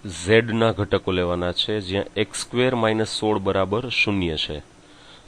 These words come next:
તો એક્સ સ્ક્વેર માઇનસ સોળ બરાબર શૂન્ય હોય તો એક્સ સ્ક્વેર એના બરાબર તમારે સોળ થશે.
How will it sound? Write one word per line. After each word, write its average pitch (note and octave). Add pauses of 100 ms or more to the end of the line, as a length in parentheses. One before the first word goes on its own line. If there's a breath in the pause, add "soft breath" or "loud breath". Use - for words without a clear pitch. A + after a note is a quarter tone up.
(120)
તો -
એક્સ A2
સ્ક્વેર B2+
માઇનસ A#2+
સોળ A2+
બરાબર A2
શૂન્ય A2+
હોય G2+ (500 loud breath)
તો -
એક્સ G#2
સ્ક્વેર G2+ (400)
એના G#2
બરાબર G2
તમારે F#2+ (100)
સોળ F#2+
થશે. D#2+